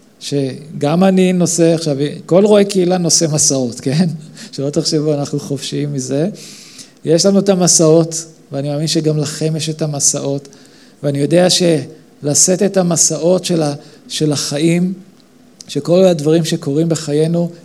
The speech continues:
הם מתישים אותנו, הם מעייפים אותנו. ואנחנו צריכים את הרגע הזה שאנחנו, של מנוחה, של הפסקה. אבל יותר מכל, שוב, זה לא...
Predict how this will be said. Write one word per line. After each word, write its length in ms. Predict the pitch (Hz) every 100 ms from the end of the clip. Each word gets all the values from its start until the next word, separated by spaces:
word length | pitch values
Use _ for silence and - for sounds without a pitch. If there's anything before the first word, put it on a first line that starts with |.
| -
הם 180 | 156 156
מתישים 640 | 156 165 - - 180 170
אותנו, 400 | 156 139 123 117 -
הם 140 | 147
מעייפים 640 | 151 151 151 - 160 160
אותנו. 420 | 151 151 151 135 123 - - - _ _ _ _ -
ואנחנו 260 | 143 147 160
צריכים 340 | 156 170 180
את 120 | 175
הרגע 420 | 143 147 170 170
הזה 200 | 160 143
שאנחנו, 420 | 151 151 147 - -
של 140 | 151 143
מנוחה, 540 | 143 139 - 156 147
של 180 | 147 139
הפסקה. 540 | 131 - 135 - 151 143 - - - - _ _ _ _ - 151
אבל 260 | 143 151
יותר 420 | 151 151 165 202 208
מכל, 480 | 190 - 175 139 - - - _ _ -
שוב, 220 | - 190 160
זה 180 | 147
לא... 340 | 165 190 190